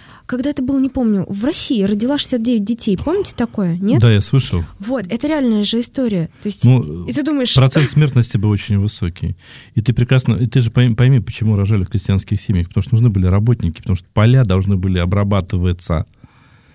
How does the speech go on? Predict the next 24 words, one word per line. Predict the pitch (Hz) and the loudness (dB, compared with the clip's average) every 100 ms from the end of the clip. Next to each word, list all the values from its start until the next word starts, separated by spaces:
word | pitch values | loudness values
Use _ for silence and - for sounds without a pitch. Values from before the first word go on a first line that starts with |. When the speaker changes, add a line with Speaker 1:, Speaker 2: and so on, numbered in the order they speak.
| _ _ | _ _
Speaker 2:
Потому | - 117 117 | 2 4 4
что, | - | 4
ну, | 120 127 120 110 | 2 4 2 0
потому | - 123 | 2 2
что | - | 2
было | 113 135 120 | 2 4 4
большое | 101 110 - 123 | 2 0 2 0
хозяйство. | 107 117 107 120 104 - 76 71 - _ _ _ _ _ _ | 2 0 2 2 2 -2 -12 -12 -16 _ _ _ _ _ _
Было | 101 110 110 | 0 2 2
коровы, | - 131 127 123 117 107 | 2 4 6 4 4 2
овцы, | 104 127 117 - 104 | 2 2 0 0 -4
свиньи, | - 113 120 110 98 | 0 2 2 2 0
нужно | 107 110 107 | 0 0 0
было | 107 117 | 2 2
за | 107 | 2
всеми | 101 120 113 | 0 0 0
ухаживать | 104 120 110 104 | 2 2 2 0
и | |
так | - | -2
далее. | 98 92 113 | 0 0 2
Я | |
родился | 180 220 226 - | 2 2 0 0
в | 190 | 0
деревне. | 180 190 170 110 78 | 2 2 2 2 0